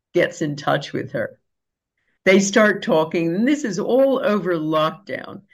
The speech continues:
They start talking, they start connecting,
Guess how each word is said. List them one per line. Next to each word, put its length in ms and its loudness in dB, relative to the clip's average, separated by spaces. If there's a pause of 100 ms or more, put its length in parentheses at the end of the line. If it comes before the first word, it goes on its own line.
(180)
They 100 0
start 420 0
talking, 680 0
they 160 -4
start 480 -4
connecting, 960 -2